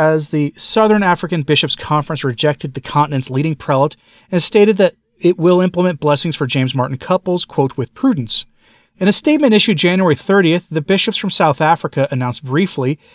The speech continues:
that they had decided that, quote, the stipulations of the decla-, of the declaration, Fiducia Supplicans, be implemented with prudence.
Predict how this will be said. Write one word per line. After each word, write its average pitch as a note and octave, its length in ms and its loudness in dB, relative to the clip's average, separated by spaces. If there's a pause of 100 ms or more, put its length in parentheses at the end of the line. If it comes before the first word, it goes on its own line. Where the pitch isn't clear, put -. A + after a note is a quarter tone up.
(140)
that D#3 120 -4
they A3 120 4
had B3 80 4
decided G3+ 480 2
that, - 320 -4
quote, F#3 340 0
the D3+ 80 -4
stipulations G#3+ 760 0
of F3 80 -4
the E3 60 -4
decla-, D#3 360 -4
of D3 280 0
the C#3 80 -2
declaration, C#3+ 800 0
Fiducia B2 420 -4
Supplicans, D3+ 580 -2 (600)
be A3 240 2
implemented G3+ 480 2
with C#3 180 -4
prudence. - 540 -2